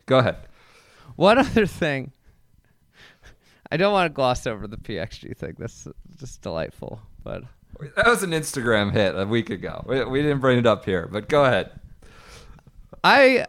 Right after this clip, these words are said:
Speaker 2: I wish, I aspire to, to one day have the, the ability in any walk of life to just put what happened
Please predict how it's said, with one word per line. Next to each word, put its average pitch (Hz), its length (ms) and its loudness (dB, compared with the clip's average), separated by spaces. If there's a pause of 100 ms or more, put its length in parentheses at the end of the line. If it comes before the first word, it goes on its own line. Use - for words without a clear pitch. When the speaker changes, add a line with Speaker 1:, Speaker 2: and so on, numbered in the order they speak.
Speaker 2:
I 196 220 2
wish, 196 640 -4
I 165 140 2
aspire 180 760 0
to, 151 340 2 (120)
to 156 120 -4
one 156 360 2
day 139 580 2 (520)
have 147 440 2
the, 135 360 2
the 127 300 2
ability 165 920 0
in 131 300 -2
any 170 440 2
walk 143 400 4
of 131 200 -2
life 117 540 0 (140)
to 147 100 -4
just 131 560 -4
put 165 260 2 (380)
what 143 220 2
happened 139 720 0